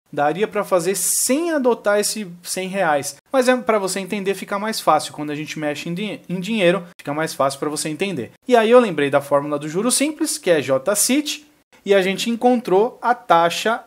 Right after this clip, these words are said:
ao mês. Depois disso, ele queria a taxa anual. Como é juro simples, é só pegar a taxa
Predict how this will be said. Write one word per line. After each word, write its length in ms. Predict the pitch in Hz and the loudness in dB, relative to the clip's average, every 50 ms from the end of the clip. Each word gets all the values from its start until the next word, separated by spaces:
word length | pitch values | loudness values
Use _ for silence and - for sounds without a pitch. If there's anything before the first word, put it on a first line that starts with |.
| _ | _
ao 200 | - 208 220 247 | 2 4 4 4
mês. 680 | 269 254 226 208 170 131 117 - - - - - - _ _ _ _ _ _ _ | 2 2 0 0 0 -2 -2 -6 -8 -8 -8 -10 -14 _ _ _ _ _ _ _
Depois 520 | 165 196 247 247 254 254 294 285 208 139 | 0 2 2 2 4 4 4 4 2 0
disso, 400 | 147 208 277 247 - - - - _ - | 0 -2 -2 -2 -2 -6 -8 -14 _ 0
ele 240 | 175 190 220 214 | 0 0 0 0
queria 380 | 175 - 151 143 165 202 208 185 | -4 -6 -6 -4 -2 0 2 2
a 40 | 190 | 2
taxa 480 | - - 175 190 190 - - 214 185 - - | 4 4 4 4 4 2 -2 -6 -6 -6 -4
anual. 800 | 180 185 208 214 220 240 240 180 165 185 202 196 151 120 117 - - _ _ - | -2 0 0 0 0 0 2 4 6 6 8 6 6 4 2 -4 -12 _ _ -4
Como 520 | - 269 302 330 339 339 330 302 269 185 | 0 2 4 4 2 2 4 4 6 6
é 180 | 143 139 135 123 | 6 4 2 0
juro 400 | 113 110 123 135 135 139 160 - | -2 -6 -6 -4 -4 -2 -2 -2
simples, 600 | - - - 208 240 285 277 - 185 156 143 143 | -2 -2 -2 -2 -2 -2 -4 -4 -4 -4 0 2
é 100 | 165 170 | 2 2
só 260 | 170 - - 220 254 | 2 2 2 2 0
pegar 360 | 254 262 233 196 170 165 151 | 2 2 0 2 4 6 6
a 60 | 151 151 | 6 4
taxa 840 | - - 135 123 135 147 160 185 196 196 - - 254 262 277 285 | 2 0 0 2 2 4 4 2 2 0 -2 -2 -2 -2 -2 -4